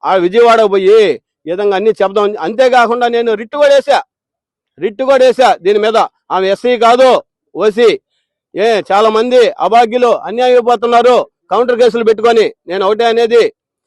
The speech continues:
ఆ రిట్లో కూడా హానరబుల్ హైకోర్టు జడ్జి గారికి కూడా చెప్పాం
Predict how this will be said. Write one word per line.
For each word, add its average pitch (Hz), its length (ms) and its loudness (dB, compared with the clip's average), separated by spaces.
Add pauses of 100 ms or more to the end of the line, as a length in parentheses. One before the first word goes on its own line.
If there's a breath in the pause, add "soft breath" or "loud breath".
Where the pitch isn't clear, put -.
(220)
ఆ 170 120 0
రిట్లో 202 340 0
కూడా 226 360 2 (340)
హానరబుల్ 233 540 0 (880)
హైకోర్టు 240 400 2
జడ్జి 220 300 0
గారికి 240 240 2
కూడా 233 140 2
చెప్పాం 214 260 0